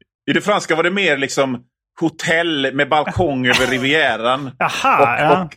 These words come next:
Speaker 1: ö, i, i Sverige så var det mer liksom någon, någon med flottiga polisonger som, "Hej, Ann-Katrin, nu,
Speaker 2: <laughs>
Speaker 1: nu kör vi på här."
Speaker 2: Ja, men jag tänker
Speaker 1: För
Speaker 2: att
Speaker 1: partiets skull.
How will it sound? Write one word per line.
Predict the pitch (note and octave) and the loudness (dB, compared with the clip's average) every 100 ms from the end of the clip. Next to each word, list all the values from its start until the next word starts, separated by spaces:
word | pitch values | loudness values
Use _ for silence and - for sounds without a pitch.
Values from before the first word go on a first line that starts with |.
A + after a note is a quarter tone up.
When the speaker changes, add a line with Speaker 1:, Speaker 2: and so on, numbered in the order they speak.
| _ _ _ _ _ _ D3+ | _ _ _ _ _ _ -2
Speaker 1:
ö, | D3+ D3 | 0 0
i, | D#3 E3+ E3 | 0 -2 0
i | D3+ | -2
Sverige | F#3 E3+ C#3+ C#3+ | 0 0 0 -2
så | F3 | 0
var | E3 | 0
det | D3 | 0
mer | D#3+ C3 | 0 0
liksom | B2 A#2+ B2 A2+ F#2+ _ _ _ _ C#3+ | -2 -2 -2 -2 -10 _ _ _ _ -4
någon, | D#3+ D3+ C3+ C3 | -2 -2 -6 -10
någon | D3 F3+ D3 C3 | -4 -2 -2 -2
med | C3 C3 - | -2 -4 -2
flottiga | F#3 F#3+ _ C3 B2+ | -2 -2 _ 0 0
polisonger | - C3+ C#3+ D3+ A#2 A#2 | 0 -6 -2 -2 -2 -4
som, | A#2+ | -4
"Hej, | G#2 C#3+ D#3 E3 E3+ F3+ D3+ | -4 -2 0 2 2 0 0
Ann-Katrin, | D#3 C3+ D3 B2+ C#3 A#2 G#2+ | 0 0 -2 0 -2 -2 -2
nu, | C3 C3+ A2+ - D3 - | -2 -2 -4 -6 -6 -6
Speaker 2:
<laughs> | - D#4 A#3+ - | -4 -2 -2 -4
Speaker 1:
nu | - D#3+ | -10 -2
kör | F3+ | 0
vi | B2+ C#3 | 0 0
på | D3+ C#3 | 0 0
här." | C3 C3 A2+ - _ _ | 2 2 0 -4 _ _
Speaker 2:
Ja, | - | -4
men | E3 | 0
jag | G3 D#3+ | 0 0
tänker | A3+ G#3+ D#3 | 0 2 2
Speaker 1:
För | E3 | 4
Speaker 2:
att | |
Speaker 1:
partiets | F3 F3+ - A#3 F3+ G3 G3+ | 2 0 -2 -2 2 0 0
skull. | - G#3 F3+ C3 | -4 0 0 -2